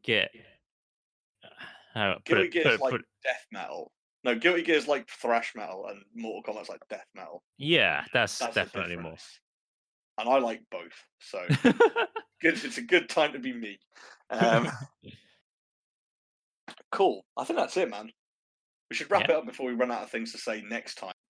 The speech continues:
Speaker 2: Um, probably worth noting, if you like this, let us know. Just, it's,
Speaker 1: Yeah,
Speaker 2: we wanna
Speaker 1: and
Speaker 2: know kind of what the plan is here. Um,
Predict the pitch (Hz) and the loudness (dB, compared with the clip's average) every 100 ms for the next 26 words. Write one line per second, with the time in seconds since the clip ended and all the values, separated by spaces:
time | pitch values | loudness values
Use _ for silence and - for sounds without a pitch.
0 | - 131 135 139 - - - - - 233 | 0 2 2 -2 -14 -20 -20 -12 2 4
1 | 208 185 - 160 180 175 120 156 - 151 | 6 4 6 4 4 0 -4 -8 -6 -2
2 | 139 151 - 113 95 - - - _ _ | 2 2 0 -8 -8 -10 -14 -18 _ _
3 | _ _ _ _ - - - 165 139 - | _ _ _ _ -4 -4 -4 -4 -4 -6
4 | _ _ _ _ _ _ _ _ _ - | _ _ _ _ _ _ _ _ _ -16
5 | 120 - - 104 147 - _ - 151 165 | -14 -14 -2 0 0 -2 _ -14 -4 2
6 | 160 156 151 139 123 - - 143 131 131 | 4 4 0 0 -12 -14 -4 -4 0 -2
7 | - 127 - - 131 123 110 101 - 98 | 2 0 0 -4 2 2 0 -8 -8 -6
8 | 95 - 110 113 113 | -4 -4 -4 -4 -6